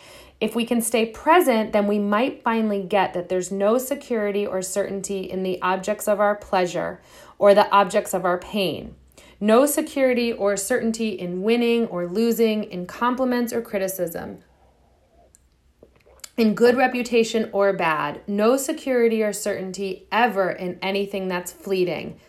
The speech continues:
that's subject to change." And so part of this spiritual warriorship,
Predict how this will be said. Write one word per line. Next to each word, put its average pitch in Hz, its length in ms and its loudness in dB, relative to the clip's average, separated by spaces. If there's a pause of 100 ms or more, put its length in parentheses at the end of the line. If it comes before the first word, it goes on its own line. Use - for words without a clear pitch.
(120)
that's 160 220 -4
subject 175 420 -4
to 175 100 -8
change." - 640 -10 (480)
And 240 160 2
so 247 280 4
part 320 460 2
of 359 140 6
this 233 220 0
spiritual 226 520 0
warriorship, 202 760 -2